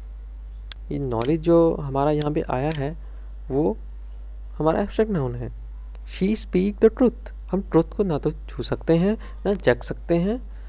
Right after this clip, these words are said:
और ना ही उसे हम सुन सकते हैं। अ-,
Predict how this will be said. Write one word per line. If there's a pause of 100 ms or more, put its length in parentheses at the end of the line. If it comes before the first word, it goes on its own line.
(240)
और
ना
ही (280)
उसे (380)
हम
सुन
सकते
हैं। (1080)
अ-,